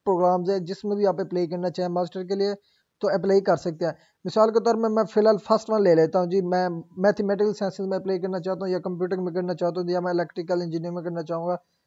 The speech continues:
simply आपने यहाँ पे सिलेक्ट कर देना है, फर्स्ट वाला है मैथमेटिकल इंजीनियरिंग, ये सिलेक्ट कर दी। उसके बाद आ जाता है जी फैकल्टी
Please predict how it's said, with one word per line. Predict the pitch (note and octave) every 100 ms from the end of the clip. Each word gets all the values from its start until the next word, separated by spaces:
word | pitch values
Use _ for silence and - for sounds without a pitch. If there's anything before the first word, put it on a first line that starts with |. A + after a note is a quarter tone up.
| _
simply | - B3 B3 A#3
आपने | G3+ G#3
यहाँ | G3+ G3
पे | F#3
सिलेक्ट | G#3 F#3+ F3
कर | F#3+
देना | F#3 F#3
है, | F3
फर्स्ट | G3 G3 -
वाला | F#3 F3+
है | F3+ F#3
मैथमेटिकल | F3+ F3 F3+ E3 E3+
इंजीनियरिंग, | E3 D3+ D#3 E3+
ये |
सिलेक्ट | F3+ F3 D3+
कर | D3+
दी। | D3 D3 _ _ _ -
उसके | G3+ -
बाद | A#3+ B3
आ | - G#3+
जाता | A3 A3+
है | G3+
जी | A#3 - _ _ _ _ _
फैकल्टी | - A#3 B3+ C4